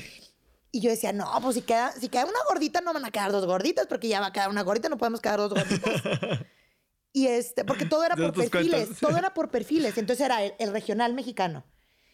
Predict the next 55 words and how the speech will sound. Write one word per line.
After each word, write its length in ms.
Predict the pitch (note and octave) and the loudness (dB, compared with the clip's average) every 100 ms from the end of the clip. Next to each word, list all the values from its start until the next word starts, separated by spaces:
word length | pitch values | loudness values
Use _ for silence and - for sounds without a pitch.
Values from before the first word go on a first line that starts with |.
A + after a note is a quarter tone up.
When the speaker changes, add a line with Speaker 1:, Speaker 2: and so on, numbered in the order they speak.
| _ _ - | _ _ -2
Speaker 1:
eh, 640 | A#3+ A#3 A3+ G#3+ G3+ F3+ - | 0 2 2 0 -2 -6 -2
la 220 | G#3+ G3 | 0 0
fresa, 600 | A#3+ C4 B3+ G3 D3+ E3+ | 2 2 2 -2 -2 -6
la, 140 | G3 G3 | -2 -2
o 160 | G#3+ | 0
sea, 140 | G#3+ A3+ C4 | -2 0 0
o 60 | A#3+ | 0
sea, 100 | B3+ | 0
como, 220 | C#4 - | 0 2
Speaker 2:
Sí, 80 | E3 | 0
sí, 160 | D#3+ D3 | 0 0
sí. 60 | |
Speaker 1:
no 100 | C4 | 0
la 80 | F#4 | 0
fresa, 140 | E4 | -2
estoy 160 | A#3 C4+ | 0 0
inventando, 420 | C#4 A#3+ A3 G#3+ | 0 0 0 0
pero 220 | G#3+ G3+ - - _ | 2 0 -4 -20 _
como 440 | A#3+ A#3+ A#3+ A#3 A3 - | -2 2 2 2 0 -6
Speaker 2:
Sí, 140 | - D4+ | 0 2
hay 160 | A3+ | 2
un 80 | A#3+ | 2
guión. 160 | A#3 D4+ | 2 2
Speaker 1:
perfiles. 300 | C#3 F4 G#3 | 2 2 4
Speaker 2:
Bueno, 180 | G#3+ | 4
no 100 | A3 | 2
un 60 | A#3 | 2
guión, 160 | A3+ F#3+ | 2 0
perdón, 320 | E3+ E3+ E3 | 0 0 2
hay 200 | F3 F#3+ | 0 0
perfiles. 400 | F#3+ F#3+ G#3+ E3 A#2+ | 0 0 2 2 2
Speaker 1:
Hay 60 | |
perfiles, 220 | D#3+ D4 G3 | 2 2 2
Speaker 2:
Sí, 40 | |
sí, 60 | C#3 | 0
sí, 40 | |
perdón, 200 | C#3+ C3+ | 0 0
Speaker 1:
ajá, 100 | B2+ | 0
hay 60 | F3+ | 0
Speaker 2:
perdón. 120 | C3 | -2
Speaker 1:
perfiles. 320 | A3 G3 - - - _ _ | -2 -4 -8 -14 -20 _ _
Como 220 | - A#3 | -2 0
en 80 | A#3 | 0
todos 160 | A#3 A#3+ | 2 2
los 100 | B3 | 2
realities, 280 | G#3 E3+ - | 0 0 0
Speaker 2:
Sí, 120 | E3+ | 0
sí, 140 | E3 | 0
sí, 100 | C#3 | -2
Speaker 1:
hay 80 | D#3+ | -2
Speaker 2:
sí. 60 | D#3+ | 0
Speaker 1:
perfiles. 460 | B2 B3 G3 - - _ _ _ _ _ _ - | 0 -2 -4 -10 -20 _ _ _ _ _ _ -2
Y 160 | D4+ | 0
yo 240 | C4+ D4+ D4+ | 2 2 2
iba 220 | C#4 C#4 | 0 0